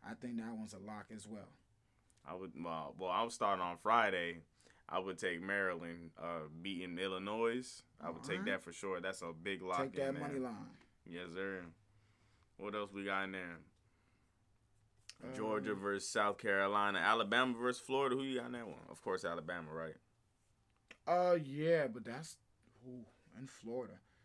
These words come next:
Speaker 1: That's gonna be fun.
Speaker 2: Alabama's money line is at fifteen. I see them winning by twenty-eight.
Speaker 1: That's gonna be a fun one. I just, yeah, that's gonna, Alabama's first real test of the season. That's gonna be fun. Um,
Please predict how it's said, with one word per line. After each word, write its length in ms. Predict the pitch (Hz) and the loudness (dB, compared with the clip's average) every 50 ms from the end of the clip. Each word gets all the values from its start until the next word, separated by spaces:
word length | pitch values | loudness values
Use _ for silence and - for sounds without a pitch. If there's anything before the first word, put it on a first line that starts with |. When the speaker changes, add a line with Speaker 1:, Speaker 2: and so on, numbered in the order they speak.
| _ _ _ _ | _ _ _ _
Speaker 1:
That's 220 | 101 107 117 - | -10 -8 -8 -8
gonna 180 | - 123 117 113 104 | -8 -6 -6 -4 -6
be 100 | 107 101 | -6 -12
fun. 360 | 95 - - 110 117 117 107 92 | -14 -14 -10 -8 -8 -6 -6 -6
Speaker 2:
Alabama's 540 | 90 90 85 80 90 95 95 92 95 95 90 | -6 -6 -4 0 2 2 2 2 2 -2 -2
money 260 | 98 98 98 98 95 | -2 -2 0 0 0
line 280 | 95 95 95 95 95 90 | 2 2 4 4 2 2
is 100 | 90 87 | 2 0
at 180 | 90 85 87 - | 0 0 0 -4
fifteen. 680 | - - 95 90 - - - 98 95 95 95 95 90 | -2 -2 -2 -2 -4 -8 -6 -6 -4 -4 -4 -4 -2
I 140 | 85 87 87 | -2 -2 -2
see 220 | - - - 95 | -2 -4 -6 -4
them 240 | 90 92 90 90 90 | -4 -4 -4 -4 -2
winning 200 | 92 95 95 92 | -2 -2 -2 0
by 140 | 87 90 87 | 0 -2 -2
twenty-eight. 540 | 85 - - 95 95 95 95 90 85 82 - _ _ _ _ _ _ _ _ _ _ | -2 -6 -10 -6 -4 -4 -4 -4 -6 -8 -10 _ _ _ _ _ _ _ _ _ _
Speaker 1:
That's 280 | - 95 117 123 - - | -12 -12 -12 -10 -12 -12
gonna 180 | - 131 123 | -10 -8 -8
be 200 | 113 107 110 107 98 | -8 -8 -8 -12 -12
a 40 | 95 | -16
fun 340 | - - - 110 110 113 104 | -16 -12 -10 -8 -8 -8 -8
one. 220 | 95 98 107 101 - _ _ _ _ _ _ _ _ _ _ _ _ - - 98 107 | -12 -14 -20 -20 -20 _ _ _ _ _ _ _ _ _ _ _ _ -14 -12 -10 -10
I 40 | 110 | -10
just, 340 | 98 107 117 113 95 101 110 | -10 -10 -10 -10 -10 -10 -10
yeah, 280 | 110 113 117 117 117 110 104 101 98 104 | -8 -8 -6 -6 -6 -8 -8 -10 -8 -8
that's 180 | 117 131 - - | -8 -8 -10 -10
gonna, 220 | - 117 110 107 101 101 | -8 -8 -8 -8 -8 -8
Alabama's 560 | 110 117 120 117 104 117 117 123 117 117 117 - | -8 -8 -8 -8 -8 -8 -8 -6 -6 -6 -6 -8
first 400 | - - 113 127 139 135 - - - | -10 -8 -8 -8 -8 -8 -10 -12 -10
real 220 | 120 139 143 143 143 | -8 -8 -8 -8 -10
test 320 | - - 151 151 156 156 - | -10 -10 -8 -8 -8 -8 -10
of 80 | 160 | -12
the 80 | 160 165 | -12 -12
season. 520 | - - - - 117 127 113 - - - - _ _ _ _ _ _ _ - _ _ _ _ | -14 -14 -12 -10 -8 -8 -8 -10 -14 -20 -20 _ _ _ _ _ _ _ -20 _ _ _ _
That's 300 | - 98 113 131 - - | -10 -8 -8 -8 -10 -12
gonna 220 | - - 123 127 123 | -14 -12 -10 -10 -10
be 260 | 113 107 120 120 123 | -10 -10 -12 -12 -12
fun. 380 | 120 - - - 104 104 95 - - _ _ _ _ _ _ _ _ _ _ _ - | -14 -16 -16 -14 -14 -14 -14 -16 -20 _ _ _ _ _ _ _ _ _ _ _ -6
Um, 400 | - 117 117 120 123 123 120 113 | -4 -2 -2 0 -2 -2 -2 -4